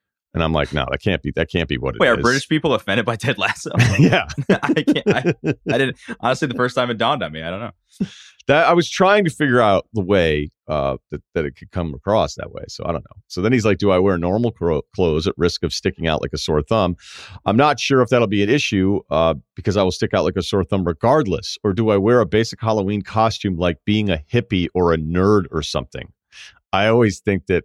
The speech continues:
Speaker 1: if you can't decide, hippie or nerd are great options. Um, I just haven't thought about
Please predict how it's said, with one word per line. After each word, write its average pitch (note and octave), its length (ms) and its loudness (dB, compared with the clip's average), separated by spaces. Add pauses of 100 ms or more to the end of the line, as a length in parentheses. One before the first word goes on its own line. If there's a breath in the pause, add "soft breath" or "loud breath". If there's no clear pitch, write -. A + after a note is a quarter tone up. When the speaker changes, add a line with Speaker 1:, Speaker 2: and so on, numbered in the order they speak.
Speaker 1:
if - 220 -10
you F2 100 -6 (100)
can't G2 240 -2
decide, E2+ 460 -2
hippie F#2 320 -2
or E2+ 140 0
nerd E2+ 360 0
are C2+ 180 -14
great F#2+ 200 2
options. C2+ 720 -6 (640 soft breath)
Um, C#2+ 420 -4 (920)
I - 100 -2
just G#2+ 180 -4
haven't D2 280 -2
thought C2+ 180 -4
about - 300 -10